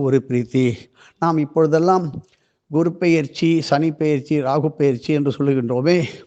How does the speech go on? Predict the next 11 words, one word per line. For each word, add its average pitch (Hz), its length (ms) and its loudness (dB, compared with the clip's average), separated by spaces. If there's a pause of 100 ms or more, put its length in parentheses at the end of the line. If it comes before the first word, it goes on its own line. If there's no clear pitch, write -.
(320)
இப்படித்தான் 143 760 -4
அமைய 139 340 0
இருக்கின்றது. 127 640 -2 (640)
சூரியனுடைய 151 840 0 (1120)
பெயர்ச்சியானது 143 800 0
மகர 139 360 0
மாதத்திலிருந்து 135 800 -2 (160)
கும்ப 160 320 -2
மாதத்திற்கு 139 600 -4
செல்வதுதான் 135 680 -2 (140)
சூரிய 156 480 0